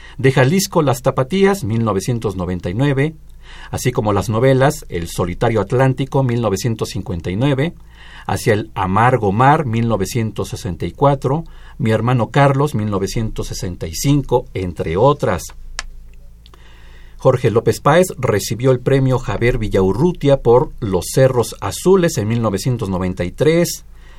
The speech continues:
También fue merecedor del Premio Internacional de Cuento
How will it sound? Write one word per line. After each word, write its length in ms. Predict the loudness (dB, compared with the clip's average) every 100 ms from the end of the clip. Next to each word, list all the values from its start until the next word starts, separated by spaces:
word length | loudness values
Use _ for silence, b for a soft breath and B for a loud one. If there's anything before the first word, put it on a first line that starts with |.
| b b -10
También 340 | -6 -2 -2
fue 240 | 0 0
merecedor 580 | 2 -2 -2 2 2 2
del 220 | 2 0
Premio 340 | 2 2 4 0
Internacional 760 | 0 -2 -2 -4 -2 -2 0
de 120 | 0
Cuento 640 | 0 0 0 0 0 -2